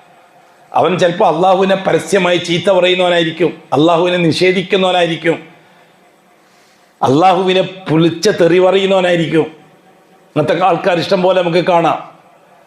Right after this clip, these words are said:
ഒന്നും അള്ളാഹു തലക്ക് ദുനിയാവിൽ വിഷയമല്ല. ആകാശത്തിൽ നിന്ന് മഴ പെയ്താൽ അവൻ്റെ കിണറ്റിലും എത്തും വെള്ളം, തെങ്ങിൽ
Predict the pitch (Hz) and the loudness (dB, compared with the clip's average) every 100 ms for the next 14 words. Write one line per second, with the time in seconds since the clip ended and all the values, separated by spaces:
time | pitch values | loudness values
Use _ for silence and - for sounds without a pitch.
0 | - 143 170 170 170 175 180 170 165 170 | -2 0 2 2 2 0 0 0 0 0
1 | 160 160 175 175 165 156 - 175 165 156 | 0 0 0 0 0 -2 0 -2 0 0
2 | 143 - - - - 135 160 170 170 185 | 0 -2 -12 -10 -2 0 0 0 -2 -2
3 | 175 170 170 165 170 175 175 180 165 170 | 0 2 2 2 2 2 2 2 0 0
4 | 175 170 160 165 165 156 165 156 147 143 | 0 0 -2 0 2 2 0 0 2 2
5 | - - - _ _ _ _ _ _ _ | 0 -8 -20 _ _ _ _ _ _ _
6 | _ _ _ _ _ _ _ _ _ 135 | _ _ _ _ _ _ _ _ _ 0
7 | 147 180 | 2 2